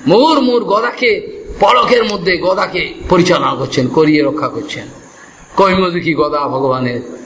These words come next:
সবার রক্ষা করুন। এইখানে এইভাবে। আর তার জন্মের সম্বন্ধে, জন্ম যখন হয়েছিল, তাকে সব মুনি ঋষিরা বলেছিলেন,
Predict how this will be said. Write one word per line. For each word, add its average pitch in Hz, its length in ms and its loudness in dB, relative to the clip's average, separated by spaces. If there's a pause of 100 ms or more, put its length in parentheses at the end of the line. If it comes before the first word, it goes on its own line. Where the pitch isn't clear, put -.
সবার 135 300 4
রক্ষা 127 260 0
করুন। 175 640 -2 (460)
এইখানে 208 460 2
এইভাবে। 151 460 -2 (1300)
আর 220 300 4
তার 254 240 2
জন্মের 233 380 0
সম্বন্ধে, 220 560 -2
জন্ম 196 300 -2
যখন 185 280 -4
হয়েছিল, 180 460 0 (680)
তাকে 208 600 2
সব 202 260 2
মুনি 196 260 -4
ঋষিরা 208 420 -2
বলেছিলেন, 208 760 -2